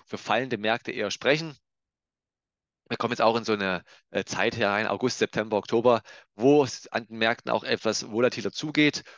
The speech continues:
Und deswegen könnte es auch hier passieren, halt, wenn der wix ausbricht,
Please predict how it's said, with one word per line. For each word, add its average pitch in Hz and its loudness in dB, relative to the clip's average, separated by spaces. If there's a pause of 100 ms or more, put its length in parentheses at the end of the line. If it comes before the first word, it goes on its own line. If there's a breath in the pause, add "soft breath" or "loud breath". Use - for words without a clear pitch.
(100)
Und 98 -8
deswegen 110 0
könnte 117 0
es 110 0
auch 101 2
hier 117 0
passieren, 104 -4
halt, 98 -2 (140)
wenn 95 -4
der 98 0
wix - -8
ausbricht, - -6